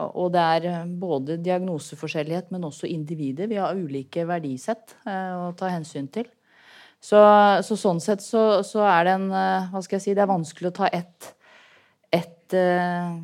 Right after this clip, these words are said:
ett svar, men jeg tror det som, som du var inne på i forhold til alvorlighet, og de, de ytterst alvorlige, eh, s-, sykdommene som vi vet det er store, store lidelser til, og som kanskje bidrar til en, eh,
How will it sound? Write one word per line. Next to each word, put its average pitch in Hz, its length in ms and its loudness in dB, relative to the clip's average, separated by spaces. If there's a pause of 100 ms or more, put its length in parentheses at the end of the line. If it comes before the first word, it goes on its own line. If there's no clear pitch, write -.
(140)
ett 180 160 -10
svar, 214 240 6
men 226 160 6
jeg 214 140 2
tror 208 180 2
det 180 140 8 (100)
som, 190 240 2 (320)
som 190 240 0
du 175 80 4
var 175 160 6
inne 170 160 2
på 180 160 2
i 180 80 0
forhold 160 400 0
til 170 240 2 (560)
alvorlighet, 170 800 6
og 180 80 0
de, 185 340 2
de 175 260 -2
ytterst - 460 -6
alvorlige, 170 600 2 (280)
eh, 170 360 -2 (560)
s-, - 400 -18 (300)
sykdommene 156 600 -4
som 175 180 -8
vi 175 100 -4
vet 139 220 -4
det 170 100 0 (160)
er 156 140 -8
store, 151 460 -12
store 151 320 -6
lidelser 139 460 -6
til, 208 260 -2
og 170 80 -6
som 170 160 -10
kanskje 160 400 -8 (560)
bidrar 147 400 2
til 160 240 -4
en, 160 280 -6
eh, 156 580 -10